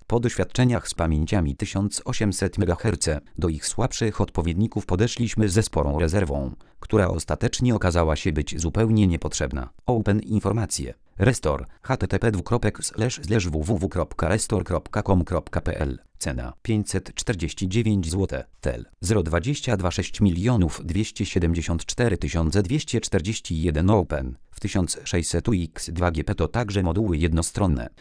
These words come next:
uzbrojone w umieszczony na kościach radiator wystający żebrami dość znacznie ponad laminat pamięci.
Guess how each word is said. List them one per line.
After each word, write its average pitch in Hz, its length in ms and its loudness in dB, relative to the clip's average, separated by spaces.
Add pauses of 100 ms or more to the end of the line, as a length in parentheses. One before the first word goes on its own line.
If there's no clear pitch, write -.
(140)
uzbrojone 92 560 2
w 69 60 -2
umieszczony 78 440 0
na 104 100 2
kościach - 440 -4
radiator 90 540 2
wystający 101 540 0
żebrami 95 460 0
dość 101 360 -2
znacznie 107 420 0
ponad 78 300 -2
laminat 98 400 2
pamięci. 82 580 0